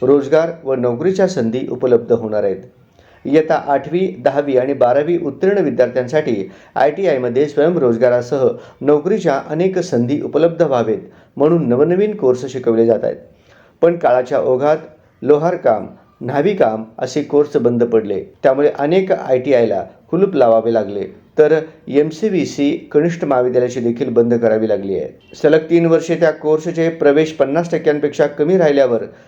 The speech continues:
ती तुकडी बंद केली जाते. विद्यार्थ्यांना व्यावसायिक शिक्षण आवश्यक असून त्यातून बेरोजगारी कमी होण्यास मोठी मदत झाली आहे.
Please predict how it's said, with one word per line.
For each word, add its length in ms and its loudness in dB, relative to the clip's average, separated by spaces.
ती 80 4
तुकडी 300 0
बंद 280 2
केली 260 -2
जाते. 420 -2
विद्यार्थ्यांना 600 0
व्यावसायिक 480 0
शिक्षण 400 -4
आवश्यक 480 0
असून 320 -4
त्यातून 360 0
बेरोजगारी 540 2
कमी 260 0
होण्यास 380 0
मोठी 260 0
मदत 260 0
झाली 240 0
आहे. 240 -4